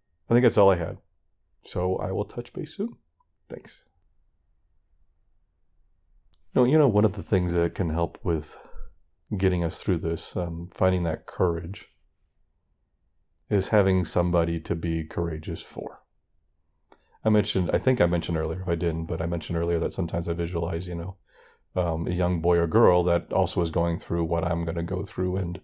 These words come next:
being strong for that person. Now, I have to visualize because, mm, I don't have children myself. Um, but for those of you who do have kids, I'm sure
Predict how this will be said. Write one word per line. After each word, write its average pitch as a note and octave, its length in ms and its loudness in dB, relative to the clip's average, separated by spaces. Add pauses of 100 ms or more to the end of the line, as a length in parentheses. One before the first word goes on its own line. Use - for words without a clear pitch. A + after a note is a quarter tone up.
(420)
being F#2+ 220 4
strong E2+ 300 0
for F2 100 -4
that E2 140 0
person. F#2+ 320 -2
Now, F2 260 0 (300)
I A2+ 60 4
have A2+ 100 2
to G2 80 2
visualize F2+ 560 2
because, F2 500 -2
mm, F2+ 640 -6
I F#2+ 100 2
don't E2+ 140 0
have E2+ 120 -4
children F#2 420 -4
myself. F2+ 640 -2 (600)
Um, F2 480 2 (380)
but A2+ 120 4
for A#2+ 80 0
those A#2 180 4
of F#2 100 2
you F#2+ 160 2
who F2+ 140 -2
do D3+ 240 0
have F2+ 220 -4
kids, G2 400 -4
I'm F#2+ 160 0
sure G#2 480 0